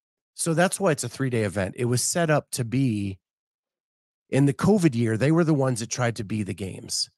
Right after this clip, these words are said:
And then they were trying to take that and parlay that into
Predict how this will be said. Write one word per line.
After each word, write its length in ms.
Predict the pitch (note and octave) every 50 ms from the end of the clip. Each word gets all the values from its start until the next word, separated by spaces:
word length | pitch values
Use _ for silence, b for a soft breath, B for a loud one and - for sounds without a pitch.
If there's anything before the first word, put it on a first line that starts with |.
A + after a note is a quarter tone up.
| _ _ _ _ _ _
And 160 | - B2+ C3+ C3+
then 80 | C3+
they 120 | C#3 C3 C3
were 60 | C3+
trying 220 | A2 - C#3+ C#3 B2
to 80 | A#2
take 280 | - - - D3+ B2+ -
that 160 | C3 A#2 -
and 100 | G#2+ -
parlay 380 | - - B2+ B2 A#2 A#2 A2+ G#2
that 240 | F2 G2+ G2+ -
into 600 | - - A#2 A#2 - - - G#2+ G#2+ G2+ G2 F2+